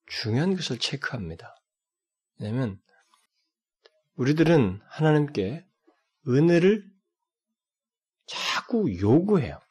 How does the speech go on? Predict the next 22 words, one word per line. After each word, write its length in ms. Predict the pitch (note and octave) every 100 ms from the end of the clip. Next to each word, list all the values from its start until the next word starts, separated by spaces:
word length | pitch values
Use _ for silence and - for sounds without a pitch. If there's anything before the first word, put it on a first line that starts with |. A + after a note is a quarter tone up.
| _ _ _ _ -
그러니까 220 | A2 G2+
뭘, 360 | D#3 G#3 A#3 -
하나님 380 | - G#3 G#3
앞에 180 | F#3+ F#3+
뭔가를 640 | C#3+ C#3 G#3+ A#3+ A#3 G#3+ -
자꾸 300 | - A2+ F#2+
요구하는 520 | A#2 E3 G#3 A#3 A3+
쪽에서 360 | E3 G#2 G#2+ -
자꾸 220 | A#2+ G#2+
생각하는데, 640 | - G2+ F2+ E2+ E2+ C#3+
요구하는데 480 | G2+ A#2 B2+ A#2+ G2+ - - - _ -
우리는 300 | C3+ F3 F#3+
하나님께 640 | C#3 F3 F3+ E3+ - A3 - _ _ _ _ _
요구하는 540 | G2 F#2+ C#3+ G3 G3+ F#3
자가 220 | E3 B2
아니라 500 | D#2+ E2 B2 G#2+ - _ _ _ _ _ - - _ A2+
은혜를 560 | D3 G#3 G#3 G#3+ B3 B3 _ _ _ _ _ _ _ _ _
받지 480 | - C#3 C#3 - A3+
않으면 420 | A#2 D3+ D#3+ -
안 340 | - E2+ F#2+ G2+
되는 420 | D#3+ A3+ C#4+ D#4
존재인지를, 1200 | - - A#2+ C#3 E3+ F#3 G3 F#3 - F3+ A3 E4